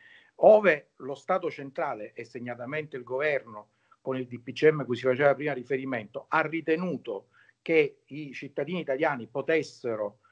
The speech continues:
tornare presso le, le, le loro, il loro domicilio, le loro abitazioni, le loro residenze, evidentemente è stato fatta, è stata fatta una verifica anche dal punto di vista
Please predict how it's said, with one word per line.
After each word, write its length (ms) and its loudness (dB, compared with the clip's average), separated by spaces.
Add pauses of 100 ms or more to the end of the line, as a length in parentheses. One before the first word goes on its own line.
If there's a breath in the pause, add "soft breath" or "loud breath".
tornare 540 2
presso 640 -10 (300)
le, 200 -14
le, 320 -10
le 120 -6
loro, 500 -2
il 60 -6
loro 200 -4
domicilio, 540 -4
le 60 -2
loro 120 -2
abitazioni, 540 -2
le 80 -4
loro 140 2
residenze, 720 -2 (180 soft breath)
evidentemente 720 0
è 20 -8
stato 260 -2
fatta, 560 -2 (240)
è 80 -14
stata 200 -2
fatta 320 -2
una 260 -4
verifica 800 -4 (180)
anche 320 -2
dal 200 -4
punto 240 -12
di 100 -12
vista 500 -4